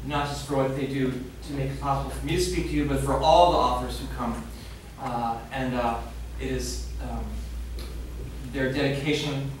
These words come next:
keeps the torch of literature and literacy, um, going, um, in this community, and, uh, as an author, I'm very, very grateful. So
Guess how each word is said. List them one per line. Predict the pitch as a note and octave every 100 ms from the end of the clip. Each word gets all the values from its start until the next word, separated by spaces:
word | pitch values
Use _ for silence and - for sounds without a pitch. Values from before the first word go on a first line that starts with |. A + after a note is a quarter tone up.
| - -
keeps | D3 - -
the | -
torch | - D#3 D3+ D#3 - - - - -
of | B2+ B2+ A#2+ A#2 - - - C3+
literature | C#3+ D3 D3+ D3
and | B2 B2
literacy, | C#3+ D3+ D#3+ D#3 D3+ - - - - -
um, | B2+ A#2+ A2+ A2+ - -
going, | C#3 C3+ B2+ - - - - -
um, | - A2+ - - -
in | D3 C#3
this | C#3 -
community, | C#3+ C3 B2+ B2 - -
and, | B2+ A#2+ A#2+
uh, | A#2+ -
as | - -
an | B2+
author, | B2 B2 A#2
I'm | A#2
very, | C3+ C3 B2
very | A2+
grateful. | A2+ - - -
So | - -